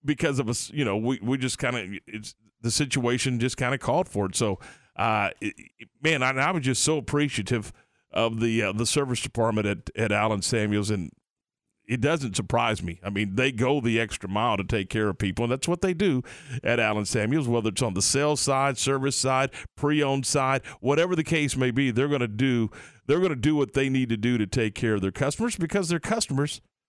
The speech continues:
in most cases, are their friends. And in fact, the person that brought the vehicle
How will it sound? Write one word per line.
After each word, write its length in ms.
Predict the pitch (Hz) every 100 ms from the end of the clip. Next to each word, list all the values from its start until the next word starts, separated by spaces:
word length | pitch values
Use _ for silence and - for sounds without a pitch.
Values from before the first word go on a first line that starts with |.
| _ _ -
in 100 | 180
most 260 | 196 220
cases, 360 | - 120 - 123
are 160 | 131
their 100 | 127
friends. 420 | 113 139 151 92 -
And 120 | 160
in 100 | 160
fact, 520 | 131 190 170 131 - - _ _ _ _ _ _ _
the 80 | 117
person 380 | - 165 160 143
that 140 | 123
brought 280 | 95 131 143
the 80 | 131
vehicle 640 | 113 131 131 123 107 95